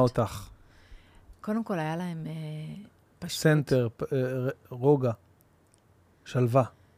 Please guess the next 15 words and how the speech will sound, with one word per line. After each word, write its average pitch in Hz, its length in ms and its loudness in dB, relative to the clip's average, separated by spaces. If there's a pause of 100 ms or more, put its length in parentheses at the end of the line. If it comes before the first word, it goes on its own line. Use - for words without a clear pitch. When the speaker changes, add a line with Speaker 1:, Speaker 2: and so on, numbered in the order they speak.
(440)
Speaker 2:
שלווה 202 420 -2
ידעתי 196 360 -2
לייצר 170 380 -8
כבר 180 200 -8
בלונדון. 170 540 -6
זאת - 140 -10
אומרת, 170 280 -6
בשיעורי 170 580 -4
יוגה 180 440 0
ובמדיטציות, 170 1120 -6
כבר 170 220 -8
הייתי 220 240 -2
בתדר 196 380 -2
אחר. 160 180 -2
Speaker 1:
אוקיי. 143 360 2